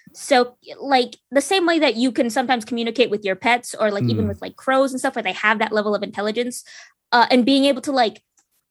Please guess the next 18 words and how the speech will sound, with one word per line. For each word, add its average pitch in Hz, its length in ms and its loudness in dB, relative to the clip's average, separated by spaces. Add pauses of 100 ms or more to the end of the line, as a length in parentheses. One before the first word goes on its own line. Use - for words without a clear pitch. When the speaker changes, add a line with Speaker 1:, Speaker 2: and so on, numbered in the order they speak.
Speaker 1:
shave 240 680 -2
a 311 40 0
displacer 339 600 -2
beast 349 340 -2
and 240 160 -2
get 240 180 2
some 247 200 -2
of 247 60 -2
that 226 200 0
fur 262 520 0 (320)
so - 120 -6
you 254 160 4
can 233 140 2
Speaker 2:
Ooh. 220 60 0
Speaker 1:
get 220 200 4
the 254 60 -2
displacer 226 500 0
beast 214 460 -6